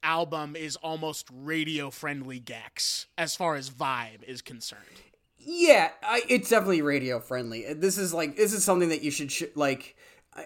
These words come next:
Speaker 2: in this extended edition, there's a version of "Bury It" with Hayley Williams, and that's also kind of the energy
Speaker 1: Oh,
Speaker 2: here
Speaker 1: shit.
Speaker 2: too, you know? Um,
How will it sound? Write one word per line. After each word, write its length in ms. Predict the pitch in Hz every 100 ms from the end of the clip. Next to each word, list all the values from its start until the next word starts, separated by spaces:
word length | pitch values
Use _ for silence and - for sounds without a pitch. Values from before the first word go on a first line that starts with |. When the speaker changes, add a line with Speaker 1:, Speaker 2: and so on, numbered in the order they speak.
| -
Speaker 2:
in 200 | 196 185
this 300 | 185 185 -
extended 600 | 180 - - 170 196 190
edition, 480 | 180 170 165 202
there's 180 | 170 156
a 60 | 156
version 340 | 147 143 147
of 180 | 143 127
"Bury 340 | 143 139 143
It" 120 | 147 139
with 180 | 139
Hayley 320 | - 147 139 139
Williams, 500 | 131 123 127 135 123
and 80 |
that's 160 | 123 120
also 280 | 117 123 127
kind 240 | 135 131
of 160 | 131 123 - -
the 160 | 143
energy 260 | 135 135 143
Speaker 1:
Oh, 80 | 139
Speaker 2:
here 300 | 143 139 135
Speaker 1:
shit. 80 | -
Speaker 2:
too, 380 | 165 143 143 135
you 140 | 151
know? 300 | 151 147 147 139 - - 143 -
Um, 720 | 147 147 143 139 135 131 127